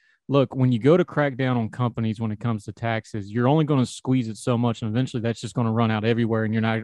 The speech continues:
actually collecting it and cleaning it anymore. It's just going everywhere. These companies have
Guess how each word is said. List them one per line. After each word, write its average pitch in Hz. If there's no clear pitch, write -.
actually 117
collecting 117
it 107
and 104
cleaning 131
it 110
anymore. 110
It's -
just 95
going 113
everywhere. 107
These 127
companies 139
have 113